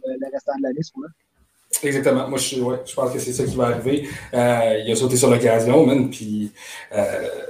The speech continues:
Speaker 2: écoute, il a jamais regardé en arrière, là. Je pense que Tyler Taylor, il va être juste là comme un mentor. Euh, c'est de le coacher plus sur le sideline que d'autres choses. Puis ça a l'air, euh, selon le, le, le coach, que toute la semaine, là, il a été là. Euh, puis écoute, il, il agit quasiment comme un coach avec Justin Herbert sur le terrain.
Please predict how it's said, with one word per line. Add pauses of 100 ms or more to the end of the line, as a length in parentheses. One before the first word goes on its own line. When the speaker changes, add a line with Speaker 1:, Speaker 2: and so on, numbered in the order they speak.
(280)
Speaker 2:
écoute,
il
a
jamais
regardé
en
arrière,
là.
Je
pense
que
Tyler
Taylor,
il
va
être
juste
là
comme
un
mentor. (280)
Euh,
c'est
de
le
coacher
plus
sur
le
sideline
que
d'autres
choses.
Puis
ça
a
l'air, (320)
euh,
selon
le,
le, (140)
le
coach,
que
toute
la
semaine,
là,
il
a
été
là. (480)
Euh, (280)
puis
écoute,
il,
il
agit
quasiment
comme
un
coach
avec
Justin
Herbert
sur
le
terrain.